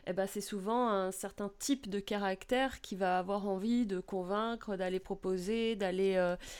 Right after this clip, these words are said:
euh, est-ce que ces personnes-là sont forcément, euh, représentatives, euh, de tout le monde ? Comment ? Tu vois, j'essaye de voir, euh,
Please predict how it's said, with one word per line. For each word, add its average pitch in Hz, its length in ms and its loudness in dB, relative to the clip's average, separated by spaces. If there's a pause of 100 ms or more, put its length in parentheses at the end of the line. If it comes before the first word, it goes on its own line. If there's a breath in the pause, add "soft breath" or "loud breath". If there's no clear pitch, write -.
(360 loud breath)
euh, 180 420 2
est-ce - 220 2
que 269 240 6
ces 262 300 2
personnes-là 233 580 2
sont 214 160 -2
forcément, 214 800 -4
euh, 185 180 0 (400 soft breath)
représentatives, 208 1040 -2
euh, 180 200 0
de 180 160 -4
tout 202 220 -6
le 214 60 0
monde ? 247 340 2
Comment ? 240 500 2 (840 soft breath)
Tu - 80 4
vois, - 100 12
j'essaye 294 380 8
de 285 100 6
voir, 269 760 4 (400)
euh, 220 220 4